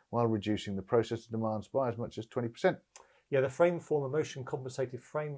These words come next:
Speaker 2: rate and format converter is aimed at users such as sports broadcasters. These sports coverage users set very high standards for image processing, where detail is absolutely critical to ensure viewers appreciate exactly how the action is developing and the ball is moving.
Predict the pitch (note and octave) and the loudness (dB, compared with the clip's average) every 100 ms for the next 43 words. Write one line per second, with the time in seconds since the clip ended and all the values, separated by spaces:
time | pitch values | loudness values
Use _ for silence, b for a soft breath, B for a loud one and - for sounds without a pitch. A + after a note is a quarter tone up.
0 | B2+ C3+ C3+ E3 A#2+ - D3 - - B2 | -2 -2 -2 -6 -4 0 0 -2 -4 2
1 | E3+ F#3+ - A2 b b b b D3 C#3+ | 4 4 2 -6 b b b b -4 0
2 | C#3+ C#3+ B2 B2 B2+ D#3 B2+ A#2 A#2+ - | 0 0 0 0 -2 -6 -4 -6 -6 -8
3 | - B2+ A#2+ - C3 B2 - C3+ C3 C3 | -6 -8 -10 -6 -6 -6 -8 -8 -4 -4
4 | A#2+ - C3+ - b b b b _ D3 | -4 -6 -14 -16 b b b b _ -2
5 | C#3+ B2 - - - C3 - C3+ A#2+ A#2+ | -2 -4 -8 -10 -10 -10 -6 -2 -2 -2
6 | - C#3+ D3+ B2+ B2+ B2+ - A#2+ A2+ A#2+ | -6 -6 -4 -2 -4 -4 -4 -4 -4 -8
7 | - C3 B2+ A#2+ A#2 - A#2 A2+ - D3 | -6 -4 -4 -4 -6 -6 -4 -6 -2 0
8 | C3 B2 - A2+ G#2+ G#2+ A2+ - A2+ A2 | 0 -2 -6 -8 -8 -6 -8 -8 -10 -8
9 | G#2 G2 D3 D3 - A#2+ B2 B2+ B2+ b | -10 -14 -14 -14 -12 -12 -4 -4 -4 b
10 | b - D3 B2+ C3 B2 A2+ B2 A#2 A2+ | b -8 -6 -4 -2 -2 0 0 0 -2
11 | - A#2+ A2+ A#2 A2+ G#2+ D3 - C3 A2+ | -8 -8 -6 -6 -8 -4 -4 -2 -4 -4
12 | A2+ A2+ A#2 - - A2 G#2 A#2 C#3+ C3+ | -6 -6 -6 -8 -12 -14 -8 -2 0 0
13 | C#3+ B2+ - B2 A#2+ C#3 C#3+ C#3 D#3+ B2+ | -4 -6 -6 -4 -2 -2 -2 0 0 0